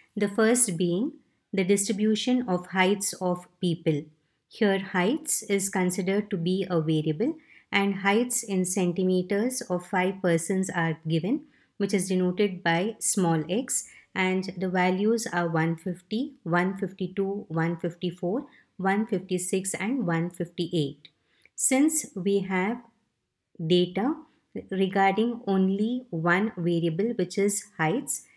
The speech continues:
it is an example for univariate data. The second example, let us consider the distribution of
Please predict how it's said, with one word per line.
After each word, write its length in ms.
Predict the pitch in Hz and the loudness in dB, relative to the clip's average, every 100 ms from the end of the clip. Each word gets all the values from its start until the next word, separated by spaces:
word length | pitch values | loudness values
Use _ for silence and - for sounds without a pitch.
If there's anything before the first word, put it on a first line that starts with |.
| _ - | _ -4
it 220 | 202 202 | -2 0
is 200 | 208 208 | 0 0
an 180 | 190 175 | -2 -2
example 600 | 165 - 185 185 214 214 | -2 0 2 2 0 -2
for 140 | 185 175 | 0 0
univariate 840 | 170 170 180 175 175 180 185 185 156 | 2 2 2 2 2 2 0 -2 -6
data. 500 | 147 143 147 143 - _ _ _ _ 220 | -4 -4 -4 -6 -8 _ _ _ _ 0
The 100 | 220 | 2
second 340 | 233 233 262 | 2 2 2
example, 800 | 196 - 196 180 180 240 302 - _ _ _ | 2 0 0 0 0 -2 -4 -4 _ _ _
let 160 | 208 202 | -2 2
us 160 | 247 247 | 2 2
consider 520 | 196 190 190 202 214 | 0 0 0 0 0
the 100 | 190 | 0
distribution 760 | 175 - 185 185 196 196 220 | 0 0 -2 -2 -2 -2 -4
of 220 | 208 175 | -2 -6